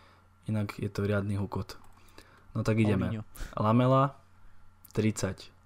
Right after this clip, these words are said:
Speaker 1: Soldado, tridsať. Paulinho, dvadsať. Capoue, jedenásť. Kirikeš,
Speaker 2: Mhm.
Speaker 1: desať. Nacer Chadli.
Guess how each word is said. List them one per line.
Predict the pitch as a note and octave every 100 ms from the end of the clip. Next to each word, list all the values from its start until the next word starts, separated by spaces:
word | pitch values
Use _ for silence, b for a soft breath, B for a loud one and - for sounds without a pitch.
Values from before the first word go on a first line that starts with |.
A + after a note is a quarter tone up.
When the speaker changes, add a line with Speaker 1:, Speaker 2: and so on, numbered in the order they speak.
| -
Speaker 1:
Soldado, | - - A2+ A#2 A#2 A#2 A#2+ C3 - -
tridsať. | G#2+ G#2+ - G2 - - - - b b b b -
Paulinho, | G#2 G#2 A2+ A2+ B2+ D#3 - -
dvadsať. | A2 F2+ F2 - A#2+ D#3+ - - - - - - - - - -
Capoue, | A#2 A2+ A#2+ B2+ C#3+ E3+ -
jedenásť. | A#2+ G#2 G2+ A2 C3+ D#3 - - - - - - - - -
Kirikeš, | - A#2+ A#2 - G#2+ G#2 G#2+
Speaker 2:
Mhm. | C#3+ -
Speaker 1:
desať. | G#2 - C3 D3 - - - _ _ -
Nacer | G2+ A#2 C3 - A#2+
Chadli. | - G2 G2+ G#2 C3